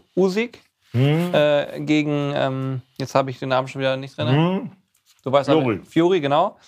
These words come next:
Speaker 1: Dieser Kampf, glaub ich, wird, äh, also das wird schon sehr ansehens-, äh,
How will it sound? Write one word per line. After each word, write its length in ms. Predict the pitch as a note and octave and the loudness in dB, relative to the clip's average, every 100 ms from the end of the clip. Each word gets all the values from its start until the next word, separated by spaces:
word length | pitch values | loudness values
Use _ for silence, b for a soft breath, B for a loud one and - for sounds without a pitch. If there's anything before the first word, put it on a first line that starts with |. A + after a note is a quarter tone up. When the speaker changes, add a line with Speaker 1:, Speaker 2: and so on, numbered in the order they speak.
| b b - | b b -4
Speaker 1:
Dieser 300 | D#3 F3 G3 | 0 2 2
Kampf, 340 | E3+ F#3 F#3 | 2 -2 -2
glaub 220 | F3 F3 | 0 2
ich, 160 | F3 D#3 | 0 -4
wird, 260 | E3 E3 - | -2 -2 -6
äh, 40 | |
also 1200 | - D3 D3 C#3+ C#3+ C#3 - - - - C3 C#3 | -2 0 2 2 0 -4 -8 -16 -14 -4 -2 0
das 180 | C#3 C3+ | 0 0
wird 120 | D3 | -4
schon 180 | - C3 | -4 -4
sehr 260 | B2+ C3 G#2+ | 0 0 0
ansehens-, 680 | A#2+ A#2 A2+ A2 - - | -4 -6 -6 -8 -12 -14
äh, 680 | C#3 - - - B1 A1+ A#2 | -14 -16 -18 -18 -14 -4 -4